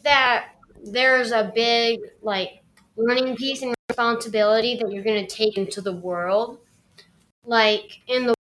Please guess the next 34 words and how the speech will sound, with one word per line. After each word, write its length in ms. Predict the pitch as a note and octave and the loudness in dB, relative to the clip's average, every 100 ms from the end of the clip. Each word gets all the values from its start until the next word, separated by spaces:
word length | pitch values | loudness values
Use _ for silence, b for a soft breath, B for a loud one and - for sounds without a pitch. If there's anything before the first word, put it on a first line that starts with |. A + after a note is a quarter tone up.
| - | 0
world, 320 | C#4 B3+ A3 | 2 2 2
you're 160 | A#3 A#3 | 2 2
not 180 | A3+ A3 | 0 -2
gonna 200 | A3 G#3 - | -4 -4 -6
have 560 | A#3 B3+ B3 A#3 G#3+ - | 0 2 4 4 0 -6
someone 460 | B3 A#3 A3 A3 | -4 0 0 -2
saying, 580 | G3+ A#3 A3 G#3+ G3 G3 b b _ - | -4 -2 0 0 -2 -6 b b _ -2
"Okay, 240 | A#3 G3+ | 0 0
this 140 | G#3+ | -4
is 80 | A3+ - - | -8 -12 -8
what 100 | A3 | -6
you're 80 | G#3+ | -2
gonna 320 | A3 G#3 G3 | -2 -2 -4
do, 340 | A3+ B3 B3 | -4 -2 -2
this 180 | A3 A3 | -2 -4
is 120 | G#3 | -6
when 180 | G3+ G#3 | -4 -2
you're 120 | G3+ | -2
gonna 280 | G3+ G3 F#3+ | -2 -4 -4
do 280 | F3+ C4 C4 | -6 -4 0
it, 140 | B3 | 2
and 160 | G3+ A3 | 2 0
this 160 | A3+ A3+ | 0 -2
is 140 | G#3+ | -6
who 80 | A3+ | -4
you're 220 | G#3+ G3+ | -4 -2
gonna 240 | G#3 G3+ | -2 -4
do 100 | F#3+ | -4
it 240 | G3+ _ G3 | -8 _ 4
with." 220 | G#3 D4+ - _ _ _ _ _ _ b b b _ | 4 2 -8 _ _ _ _ _ _ b b b _
And 400 | A#3+ A#3 A3+ A3 - - | 0 4 4 2 0 -2
I 60 | A#3+ | -2
think 460 | C4+ D#4 D4+ - | 0 0 0 -2
that 320 | C4+ B3+ A3 | 2 4 4